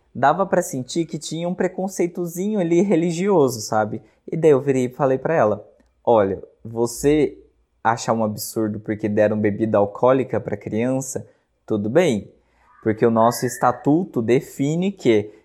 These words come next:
crianças não podem ingerir bebida alcoólica a partir dos dezoito anos." Então ele tá, ah,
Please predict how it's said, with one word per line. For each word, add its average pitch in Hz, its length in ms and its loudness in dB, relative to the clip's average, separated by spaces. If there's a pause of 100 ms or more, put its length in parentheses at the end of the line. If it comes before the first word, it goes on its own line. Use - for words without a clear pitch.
crianças 170 600 2
não 151 160 -2
podem 170 420 -2
ingerir 175 380 0
bebida 156 320 -2
alcoólica 160 580 0
a - 20 -4
partir 110 320 -2
dos 113 180 -4
dezoito 117 460 -2
anos." 117 360 0
Então 117 240 -4
ele 180 160 -2
tá, 180 180 -4
ah, - 320 0